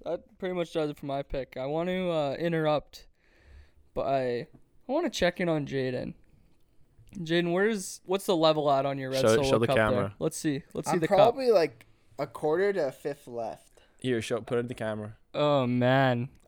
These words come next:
Speaker 1: I, uh,
Speaker 2: This still looks like a lot.
Speaker 1: Yeah,
Speaker 3: It
Speaker 1: there's,
Speaker 3: does,
Speaker 1: you
Speaker 3: but if
Speaker 1: still
Speaker 3: you
Speaker 1: have a
Speaker 3: look at
Speaker 1: lot
Speaker 3: the,
Speaker 1: left,
Speaker 3: if you look at the
Speaker 1: dude.
Speaker 3: Red Solo, it's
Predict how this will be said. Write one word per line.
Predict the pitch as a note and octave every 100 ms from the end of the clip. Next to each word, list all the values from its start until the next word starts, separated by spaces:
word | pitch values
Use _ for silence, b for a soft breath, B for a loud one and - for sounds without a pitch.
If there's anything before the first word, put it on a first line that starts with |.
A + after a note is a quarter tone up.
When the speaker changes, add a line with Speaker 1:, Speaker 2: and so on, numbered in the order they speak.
| -
Speaker 1:
I, | C3 C#3 D#3
uh, | D3+ C3
Speaker 2:
This | A#2+
still | A#2
looks | G4+ -
like | G3+
a |
lot. | B2 B2+ D#3 F3+ A#2+ G2+ -
Speaker 1:
Yeah, | C3+ C3 C#3
Speaker 3:
It | C#3+
Speaker 1:
there's, |
Speaker 3:
does, | F#3+ B3
Speaker 1:
you | D#3
Speaker 3:
but | D3+
if | F3+
Speaker 1:
still | F#3+ F#3
Speaker 3:
you |
Speaker 1:
have | D#3
a |
Speaker 3:
look | C3+
at | C3+
Speaker 1:
lot | C3
Speaker 3:
the, | -
Speaker 1:
left, | B2+ B2+
Speaker 3:
if | -
you | F#3+
look | B3
at |
the | C4
Speaker 1:
dude. |
Speaker 3:
Red | F#3 G#3
Solo, | - D3 E3 G#3 G#3+ G3+ - -
it's | - C3+ -